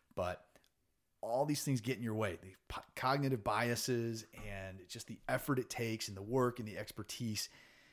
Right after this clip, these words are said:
it, it just all kinda comes together in a way to kinda stack the deck against most people. Because if you're working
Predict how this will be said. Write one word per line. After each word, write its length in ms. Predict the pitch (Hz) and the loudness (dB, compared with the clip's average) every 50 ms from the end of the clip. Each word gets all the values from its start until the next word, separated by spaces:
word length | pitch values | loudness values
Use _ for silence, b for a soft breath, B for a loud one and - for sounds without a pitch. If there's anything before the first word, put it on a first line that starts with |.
| B B B B _ - | B B B B _ -20
it, 100 | 160 - _ | -20 -16 _
it 200 | - 131 - 135 | -10 -10 -8 -6
just 180 | 123 151 147 - | -4 -4 0 0
all 120 | 151 139 | 0 0
kinda 220 | 135 - 139 117 104 | 0 0 -2 -2 -2
comes 280 | - - 151 147 127 107 | -4 -4 -4 -2 -2 -2
together 460 | 113 107 98 107 113 120 120 120 110 | -4 -4 -2 0 2 2 2 0 0
in 60 | 101 | -2
a 40 | 101 | -2
way 240 | 101 104 104 101 95 | -2 -2 -2 -2 -2
to 60 | - | -4
kinda 200 | - - 104 95 | -8 -10 -8 -6
stack 380 | - - - - 107 107 - - | -4 -4 -4 -4 -6 -8 -8 -8
the 80 | 107 | -8
deck 260 | 98 95 104 104 101 | -6 -2 -2 -2 -2
against 360 | 107 95 95 101 107 98 - 98 | -4 -6 -4 -4 -4 -4 -2 -2
most 260 | 92 98 95 - - | -2 -2 -2 -4 -4
people. 380 | - 104 90 - 87 87 - - | -6 -6 -6 -6 -8 -10 -10 -10
Because 320 | - 104 - 123 113 104 - | -12 -8 -6 -6 -6 -6 -6
if 160 | - 120 - 156 | -10 -10 -6 -4
you're 100 | 156 151 | -2 0
working 480 | 135 135 131 123 - 135 127 120 120 | 2 2 2 2 2 0 -2 -2 -4